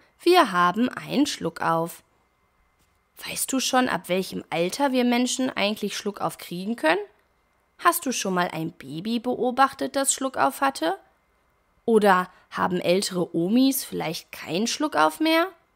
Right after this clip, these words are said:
Du hast vollkommen recht. Natürlich können auch Omas und Opas Schluckauf haben.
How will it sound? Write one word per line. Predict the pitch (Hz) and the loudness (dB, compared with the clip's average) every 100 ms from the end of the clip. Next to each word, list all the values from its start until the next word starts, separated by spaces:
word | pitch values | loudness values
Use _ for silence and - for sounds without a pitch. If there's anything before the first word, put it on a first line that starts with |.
| _ _ _ _ _ _ _ _ _ _ _ _ | _ _ _ _ _ _ _ _ _ _ _ _
Du | 311 269 | 6 8
hast | 196 - | 6 4
vollkommen | 208 214 214 165 160 | 0 0 0 -2 0
recht. | 160 160 - - _ _ | -2 -4 -6 -20 _ _
Natürlich | - 160 - 214 196 - | -16 -8 0 0 0 -2
können | 175 180 | -2 -2
auch | - 175 - | 0 -4 -2
Omas | 180 220 208 185 | -2 4 4 4
und | 160 156 | -4 -6
Opas | 170 240 180 143 - | -4 -4 -2 -2 -4
Schluckauf | - - 170 160 175 | -6 -4 -4 -4 -4
haben. | 170 170 170 | -2 -2 -8